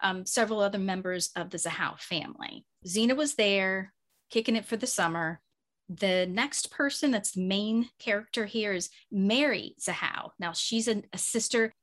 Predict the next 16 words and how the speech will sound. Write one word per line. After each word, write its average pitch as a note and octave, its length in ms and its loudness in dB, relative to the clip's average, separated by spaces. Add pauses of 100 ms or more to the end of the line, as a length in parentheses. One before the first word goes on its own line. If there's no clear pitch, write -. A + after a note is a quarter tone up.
Rebecca A#3+ 300 0
had B3+ 180 0
several A3 340 2
siblings, B3 640 -2
but F#3 240 2 (340)
we G3+ 160 0
really A#3 240 6
only A3 160 2
focus G#3+ 400 0
on F#3+ 140 2
Xena G3+ 340 2
and F3+ 180 -2
Mary F#3 300 -2
because F3 460 -4
they're F3+ 140 -2
such, - 600 -2